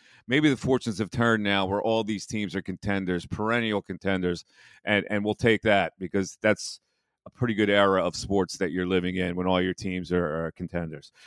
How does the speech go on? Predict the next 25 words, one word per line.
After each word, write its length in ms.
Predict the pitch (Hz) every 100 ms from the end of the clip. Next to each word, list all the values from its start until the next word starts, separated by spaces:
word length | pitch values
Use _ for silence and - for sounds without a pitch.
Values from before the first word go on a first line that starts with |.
| - -
Uh, 180 | 104
but 160 | 104 117
I 60 | 120
feel 240 | - 139
your 140 | 139
disappointment, 720 | 113 120 - - 107 98 95 78 -
and 140 | 95
I 40 |
wish 240 | 95 101 104
I 100 | 101
could, 240 | 101 92
uh, 160 | 95 87 - _ _ _
change 260 | - 113 101
the 100 | 107
result 380 | 101 95 104
for 160 | - 98
all 240 | 92 95
of 80 | 92
you 140 | 90 85
out 180 | 85
there. 160 | - 87
I 40 |
wanna 180 | 101 117
thank 420 | - 143 147 139
you 320 | 127 127 117